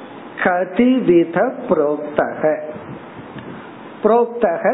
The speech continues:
சொல்லப்பட்டுள்ளது. யமக கதிவிதக. இதிலிருந்தே உத்தவருக்கு வந்து யமக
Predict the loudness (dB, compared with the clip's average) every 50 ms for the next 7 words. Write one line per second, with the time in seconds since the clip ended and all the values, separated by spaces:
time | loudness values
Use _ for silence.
0 | 2 2 2 2 4 2 0 0 0 -4 -4 -2 0 0 0 2 2 0 0 2
1 | 2 2 2 0 -2 -8 -12 -12 -14 -16 -16 -16 -18 -18 -18 -18 -18 -18 -18 -12
2 | -4 0 2 4 6 6 4 2 2 0 0 0 0 -2 0 2 2 2 0 -2
3 | -8 -2 -2 -2 -2 0 2 2 2 4 4 2 2 2 2 0 0 0 0 0
4 | 0 0 -2 -10 -12 -14 -16 -18 -18 -18 -18 -16 -16 -16 -16 -12 -4 0 2 2
5 | 4 4 4 2 2 2 0 2 2 4 4 4 4 2 0 2 2 2 4 4
6 | 4 4 2 2 2 2 2 2 2 2 2 2 2 2 4 2 2 2 0 -4
7 | -12 -14 -14 -16 -16 -16 -16 -16 -16 -16 -10 -4 0 2 4 4 4 2 2 2
8 | 2 2 0 0